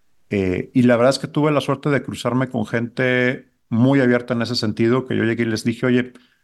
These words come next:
llévame a ver clientes, invítame". Se les hacía súper raro. O sea, "¿Tú de finanzas qué demonios quieres ir a ver clientes?", <laughs> ¿no? Se sentían hasta como invadidos o auditados. Pero la verdad es que fueron, eh, cuando lo entendieron,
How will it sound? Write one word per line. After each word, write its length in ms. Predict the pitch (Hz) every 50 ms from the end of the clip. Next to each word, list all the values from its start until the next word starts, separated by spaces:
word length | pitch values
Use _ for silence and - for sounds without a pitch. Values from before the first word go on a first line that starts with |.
| _ _ _ _ _
llévame 300 | - 127 123 139 123 117
a 40 | 113
ver 120 | 123 123 120
clientes, 520 | - 127 127 123 - 135 131 127 - - -
invítame". 760 | 113 104 107 123 123 - 127 120 123 123 123 147 156 - _ _ _ _ -
Se 140 | - 117
les 120 | 104 90 104
hacía 140 | 95 117 120
súper 320 | - - - - - 101
raro. 320 | 104 104 107 131 - - _ _ _ _ _
O 40 | -
sea, 220 | - 110 - -
"¿Tú 160 | - 127 123 120
de 80 | 117 117
finanzas 440 | - 101 107 113 110 107 104 -
qué 100 | - -
demonios 320 | 110 107 107 107 107 104 -
quieres 260 | - 107 101 95 -
ir 60 | 110 104
a 60 | 98
ver 160 | 98 95 -
clientes?", 580 | - 104 101 98 95 - 143 - - - - -
<laughs> 260 | - 147 - - 110 -
¿no? 160 | 175 - - - - - - -
Se 140 | - - 98
sentían 400 | 98 110 104 107 123 120 123 117
hasta 220 | 113 120 117 101 -
como 360 | - 98 101 101 98 101 101
invadidos 540 | 104 101 95 101 98 113 113 117 117 - -
o 40 |
auditados. 720 | 95 92 90 92 - - 104 98 101 139 170 - - - _ _ _ _ - - - _ _ _ _ _ _ _ _ _
Pero 260 | - 123 117 110 113 113
la 100 | 113 110
verdad 160 | 113 120 123
es 100 | 123 -
que 80 | -
fueron, 560 | - - 139 131 131 131 131 127 123 123 - -
eh, 520 | - 123 101 98 98 98 98 95 - - _ -
cuando 200 | 110 101 98 101
lo 100 | 104 101
entendieron, 680 | 98 - 110 104 110 120 120 120 131 147 165 160 165